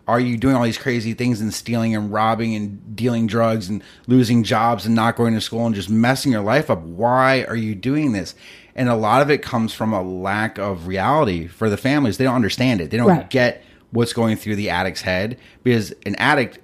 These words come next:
Speaker 1: is just trying to survive.
Speaker 2: Yes.
Speaker 1: And the dr-, they feel like they survive better with the drugs than without the drugs. And so they're doing everything they can to stay doing that.
Speaker 2: Right.
Speaker 1: And protecting that and keeping that, because it helps them deal with and confront life. And so
Speaker 2: Yeah.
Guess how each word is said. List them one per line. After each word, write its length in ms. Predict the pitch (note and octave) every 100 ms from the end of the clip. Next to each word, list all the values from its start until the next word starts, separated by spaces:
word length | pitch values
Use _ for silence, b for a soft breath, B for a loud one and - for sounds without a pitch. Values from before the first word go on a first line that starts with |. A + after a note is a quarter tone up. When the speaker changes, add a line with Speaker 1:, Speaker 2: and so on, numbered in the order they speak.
| -
Speaker 1:
is 100 | F#2+
just 100 | G2+
trying 100 | G#2+
to 80 | F2+
survive. 560 | - F#2+ F#2 - - -
Speaker 2:
Yes. 440 | G3+ F#3+ - - - _ _ _ -
Speaker 1:
And 100 | A#2+
the 100 | G#2+
dr-, 340 | F#2+ F#2+ A2
they 100 | A2+
feel 160 | A2+ A#2
like 100 | A2
they 120 | A2
survive 420 | - G2 F#2+ G2
better 220 | F2+ F2 F2
with 240 | G#2 -
the 80 | F2+
drugs 460 | E2 F2 E2+ D2+
than 220 | F2 F2+ E2+
without 320 | E2 D3 -
the 80 | A2
drugs. 380 | F2+ G2 F#2
And 100 | G#2+
so 200 | G2 A2 - B B
they're 120 | B2
doing 200 | B2+ B2
everything 280 | A2+ A2+ A2
they 100 | G2
can 240 | - G2+
to 100 | E2
stay 380 | G2+ - G2+ - -
doing 300 | G#2+ A2+ G2
that. 240 | D2+ A#1 - -
Speaker 2:
Right. 400 | F3+ D3+ - - - _
Speaker 1:
And 180 | A2+ G2+
protecting 440 | G#2 C3 A#2 F#2+
that 240 | D#2 - -
and 100 | G2
keeping 360 | - F3 A#2+ F2+
that, 80 | D#2
because 140 | E2
it 40 | G2
helps 220 | G#2 -
them 120 | G2
deal 220 | F#2 F2+
with 140 | F2+ F#2+
and 80 | F2+
confront 320 | F#2 G2+ G2
life. 240 | C#3 G2+
And 140 | F#2 F2+
so 160 | G#2+
Speaker 2:
Yeah. 40 | G2+